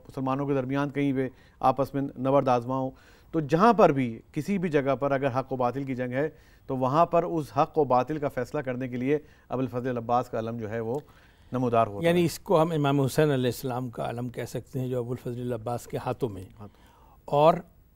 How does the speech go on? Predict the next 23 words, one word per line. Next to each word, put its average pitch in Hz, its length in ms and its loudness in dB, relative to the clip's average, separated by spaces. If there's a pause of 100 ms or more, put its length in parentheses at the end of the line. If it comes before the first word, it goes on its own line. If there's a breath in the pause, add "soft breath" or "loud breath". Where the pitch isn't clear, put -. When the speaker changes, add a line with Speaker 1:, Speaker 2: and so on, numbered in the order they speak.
(100)
Speaker 2:
इससे - 460 0
जो 131 140 0
हुर्रियत 135 420 -2
फ़िक्र 156 340 0
के 139 140 -2
सौते 123 320 -6
फूटते 131 400 -6
हैं, 139 100 0 (600)
अ, 127 160 -8
वो 127 380 -2 (180)
इसी - 240 -4 (440)
करबला 123 340 -2
से - 220 -6 (300)
कशीद - 280 -6
करते 123 280 -6
हैं, 127 140 -2
अ, 127 580 -10
हुर्रियत 120 360 -4
की - 80 -10
जितनी 127 260 -10
भी 123 100 -6
तहरीकें 113 400 -8
चली। 104 180 -12